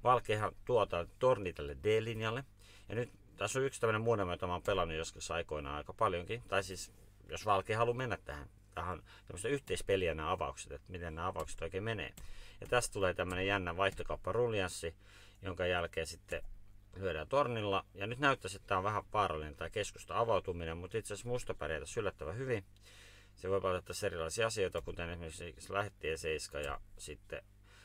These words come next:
tässä voi pelata erilaisia asioita myöskin. Voi pelata daamin B seitsemän tai sitten jotain muuta. Itse asiassa mä oon vissiin muistaakseni pelasin tätä daamin B seitsemän kautta tätä peliä, jolloinka sit tulee tämmönen lähetti G viisi ja F kuusi ja tämmönen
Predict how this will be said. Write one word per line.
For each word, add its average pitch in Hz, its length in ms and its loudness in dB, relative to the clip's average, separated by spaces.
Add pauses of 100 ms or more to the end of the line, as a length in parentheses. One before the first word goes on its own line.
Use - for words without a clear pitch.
(120)
tässä 98 340 0
voi 92 160 4
pelata 87 340 0
erilaisia 73 380 -2
asioita 78 280 -8
myöskin. 95 440 -2 (500)
Voi 80 80 -6
pelata 82 300 -4
daamin 82 340 0
B - 40 -6 (100)
seitsemän 71 540 -8
tai 62 160 -10
sitten - 400 -12
jotain 73 240 -8
muuta. 98 340 0 (140)
Itse 82 220 -12
asiassa - 160 -8
mä 92 100 2
oon 82 180 -4
vissiin 80 340 -6
muistaakseni 78 460 -8
pelasin 69 400 -8
tätä 73 260 -10
daamin 87 240 0
B - 100 -8
seitsemän 90 400 0
kautta 78 300 -4
tätä - 140 -12
peliä, 78 360 -4 (520)
jolloinka 85 280 -2
sit 85 180 -10
tulee 85 240 0
tämmönen 80 320 -4
lähetti 92 360 -2
G 78 240 -2
viisi 85 400 -4
ja 65 80 -4 (200)
F - 140 -12
kuusi 73 400 -6
ja 65 60 -8 (680)
tämmönen 78 360 -8